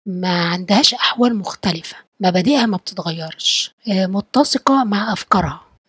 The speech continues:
هي شخصية واضحة، شخصية، آه، ثابتة. هي كريمة وهي معاها فلوس وهي كريمة وهي معاش فلوس. هي محترمة ومؤدبة وهي، آه، قوية وهي مؤدبة ومحترمة وهي ضعيفة.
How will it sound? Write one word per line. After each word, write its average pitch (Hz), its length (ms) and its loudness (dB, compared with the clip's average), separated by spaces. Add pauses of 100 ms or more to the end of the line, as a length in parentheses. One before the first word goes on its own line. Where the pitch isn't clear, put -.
هي 202 180 0
شخصية 240 440 0
واضحة، 226 480 -6
شخصية، 233 720 2 (240)
آه، 175 400 -6
ثابتة. - 440 -2 (320)
هي 196 440 0
كريمة 214 480 2
وهي 190 260 0
معاها 190 160 -2
فلوس 220 300 -6
وهي 208 120 0
كريمة 208 380 -2
وهي 190 140 -4
معاش 175 240 -4
فلوس. - 480 -8 (280)
هي 202 260 2
محترمة 190 640 -2 (200)
ومؤدبة 180 720 0 (260)
وهي، 196 540 2 (120)
آه، 180 360 -6
قوية 226 400 4
وهي 202 320 0
مؤدبة 190 400 -2
ومحترمة 175 600 -6 (380)
وهي 185 160 0
ضعيفة. 170 440 -4